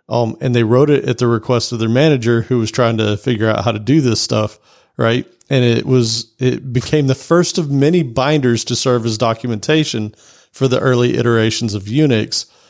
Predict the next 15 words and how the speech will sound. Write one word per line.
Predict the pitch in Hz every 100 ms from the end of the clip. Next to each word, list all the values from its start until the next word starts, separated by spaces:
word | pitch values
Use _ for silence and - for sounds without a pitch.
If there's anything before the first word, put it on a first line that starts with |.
| _ _
And | 139 131
they | 127
said | - 147 131 117
that | 110 147 180
is | - 135 117
basically | 120 151 160 - 123
what | 110 117 113
led | 120 117 131 147 113 117 -
into | 143 147 139 - 117 107
the | 110
creation | - 120 110 - 110
of | 107
these | 104 104
man | 101 107 101
pages. | 107 117 - -